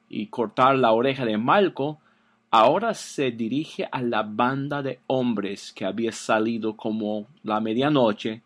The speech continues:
para prenderle. Versículo cincuenta y cinco. En aquel momento, Jesús dijo a la muchedumbre, "¿Como contra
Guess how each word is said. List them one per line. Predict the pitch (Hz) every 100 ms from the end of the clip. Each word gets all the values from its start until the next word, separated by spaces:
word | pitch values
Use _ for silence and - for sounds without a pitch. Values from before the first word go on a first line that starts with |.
| _ _ _ -
para | 127 107 -
prenderle. | 107 104 98 87 82 -
Versículo | 139 139 208 202 156
cincuenta | - 120 127 113
y | 104
cinco. | 110 95 - - _ _ _ _ _ _ _ _ _ _ _ _ -
En | 185
aquel | 175 - - 285
momento, | 196 139 117 95 - - 104 _ _
Jesús | - 147 143 202 139
dijo | 170 - 139 -
a | 139
la | 135 123
muchedumbre, | 123 127 127 107 104 87 - - _ _ _ _ _ _ _ _
"¿Como | - 180 175 156
contra | - - 285 - 269